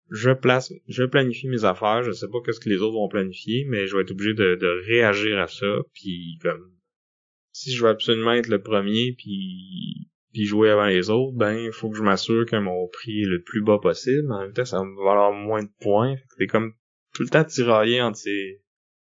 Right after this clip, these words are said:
Tu veux faire de l'argent, mais tu veux être sûr de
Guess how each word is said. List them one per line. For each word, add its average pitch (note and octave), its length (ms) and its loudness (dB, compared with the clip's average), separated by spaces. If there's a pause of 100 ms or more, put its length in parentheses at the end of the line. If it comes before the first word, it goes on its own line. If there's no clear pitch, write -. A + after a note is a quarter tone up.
(160)
Tu - 80 -2
veux B2 60 4
faire C#3+ 200 4
de C#3 40 2
l'argent, C#3+ 500 0
mais A#2+ 300 -4 (720)
tu - 80 -8
veux A2+ 60 2
être A#2 140 -2
sûr C#3 360 0
de A2 400 2